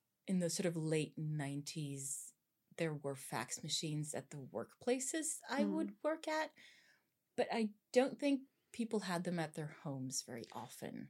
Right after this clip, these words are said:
Speaker 2: No, 'cause I remember as well that when we were in London,
Speaker 1: Mm.
Speaker 2: uh, in college.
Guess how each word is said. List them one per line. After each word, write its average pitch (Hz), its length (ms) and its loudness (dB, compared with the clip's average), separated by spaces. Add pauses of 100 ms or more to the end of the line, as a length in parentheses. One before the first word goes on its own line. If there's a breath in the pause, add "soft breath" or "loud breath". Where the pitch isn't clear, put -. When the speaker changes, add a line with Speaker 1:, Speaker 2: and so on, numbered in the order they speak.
(120)
Speaker 2:
No, 220 420 4 (400 loud breath)
'cause 226 180 4
I 247 60 10
remember 277 440 6
as 269 200 0
well 214 240 4
that 202 340 -2
when 208 360 -2 (200)
we 214 200 -2
were 240 400 4 (320)
in 208 260 0
London, 214 540 0 (260)
Speaker 1:
Mm. 214 260 6
Speaker 2:
uh, 190 320 -2 (120)
in 220 160 2
college. 220 560 0